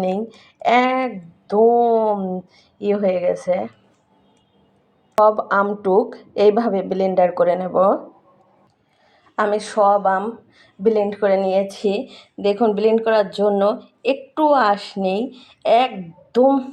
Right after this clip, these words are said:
মিহিম হয়ে গিয়েছে। আমার আর ছেঁকার প্রয়োজন হলো না।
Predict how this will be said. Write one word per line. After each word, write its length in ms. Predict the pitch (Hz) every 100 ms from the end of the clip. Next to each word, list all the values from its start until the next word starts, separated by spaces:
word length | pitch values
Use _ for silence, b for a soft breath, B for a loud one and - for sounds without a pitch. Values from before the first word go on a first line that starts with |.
| B B _ _ -
মিহিম 340 | 214 226 214 202
হয়ে 200 | 202 190 175
গিয়েছে। 440 | 190 202 185 - 202 196 B B B -
আমার 220 | 202 196 190
আর 80 | 190 -
ছেঁকার 360 | 214 196 190 185
প্রয়োজন 360 | 196 180 190 196 196
হলো 200 | 190 185
না। 60 | 185